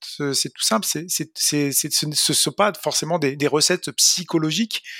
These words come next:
euh, de, de, de la façon New Age, de dire, voilà, on, on a trouvé la solution parce que... Non, non, c'est la singularité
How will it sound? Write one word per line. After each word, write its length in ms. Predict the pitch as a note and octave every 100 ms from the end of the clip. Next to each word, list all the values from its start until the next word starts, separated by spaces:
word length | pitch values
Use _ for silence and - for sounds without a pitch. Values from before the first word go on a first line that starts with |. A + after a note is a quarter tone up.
| - - - - - D3
euh, 720 | D3 C#3 C#3 C#3 C3+ C#3 C#3
de, 360 | C3+ C#3 C#3 C3+
de, 260 | C#3 C3+
de 140 | C3 C3+
la 80 |
façon 280 | C3 C#3+ C#3+
New 200 | C#3 C3+
Age, 320 | C#3+ D#3 D#3+ C3
de 200 | B2+ C3+
dire, 220 | C3 C#3
voilà, 400 | B2+ D3+ D3+ C3
on, 60 | A#2+ - - -
on 80 | C3
a 40 |
trouvé 280 | - C#3+ D3
la 140 | D3+
solution 720 | D3 D3+ D3 C#3 - E3 E3 D#3+
parce 220 | C#3 B2+
que... 100 | -
Non, 920 | C#3+ C3+ C3 C3+ E3 _ - - - F3
non, 160 | E3 - - - -
c'est 420 | - E3 D#3+ E3+
la 160 | D3+ D3
singularité 920 | - G#3+ F#3+ F#3+ F3 E3+ E3+ D#3+